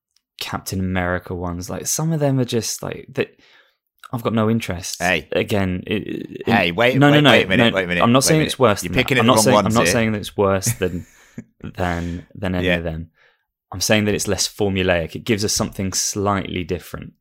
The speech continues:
Speaker 2: Correct.
Speaker 1: Which
Speaker 2: It, it does give us something slightly different, yeah.
Speaker 1: Which, which means it has
Speaker 2: Uh,
Speaker 1: slightly more value, I think, than, than some of the others.
Speaker 2: Okay. Okay.
Speaker 1: It's in the,
Speaker 2: Well,
Speaker 1: it's
Speaker 2: three,
Speaker 1: in,
Speaker 2: very
Speaker 1: it's in the
Speaker 2: surprising.
Speaker 1: bottom, it's in the bottom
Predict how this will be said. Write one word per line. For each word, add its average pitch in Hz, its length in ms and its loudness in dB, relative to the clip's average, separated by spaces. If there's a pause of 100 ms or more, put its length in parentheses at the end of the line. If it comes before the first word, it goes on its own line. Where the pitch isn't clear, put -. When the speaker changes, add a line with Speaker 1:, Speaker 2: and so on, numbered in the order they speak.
(160)
Speaker 2:
Correct. 101 380 -4
Speaker 1:
Which - 480 -6 (100)
Speaker 2:
It, - 100 -8
it 104 120 -4
does 131 240 2
give 117 100 -2
us 110 120 -2
something 98 160 -4
slightly 90 260 -6
different, 78 320 -10
yeah. 65 140 -16
Speaker 1:
Which, - 340 -2
which - 220 -4
means 110 300 2
it - 100 -4
has 98 460 0
Speaker 2:
Uh, - 40 -20 (160)
Speaker 1:
slightly 98 460 -2
more 92 240 -2
value, 85 520 -4 (160)
I 82 140 -8
think, - 460 -14 (140)
than, 80 340 -10 (100)
than 87 140 -12
some 87 240 -10
of 85 100 -14
the - 120 -8
others. - 320 -8
Speaker 2:
Okay. 78 280 -8 (1200)
Okay. 80 360 -8 (400)
Speaker 1:
It's 143 160 0
in 160 80 4
the, 151 80 4
Speaker 2:
Well, 139 240 4
Speaker 1:
it's 135 120 0
Speaker 2:
three, 160 160 4
Speaker 1:
in, 180 40 0
Speaker 2:
very 127 140 0
Speaker 1:
it's 139 100 0
in 156 100 2
the 147 40 0
Speaker 2:
surprising. 87 240 4
Speaker 1:
bottom, 117 400 2
it's 120 120 -4
in 135 120 2
the 120 60 2
bottom 101 580 -2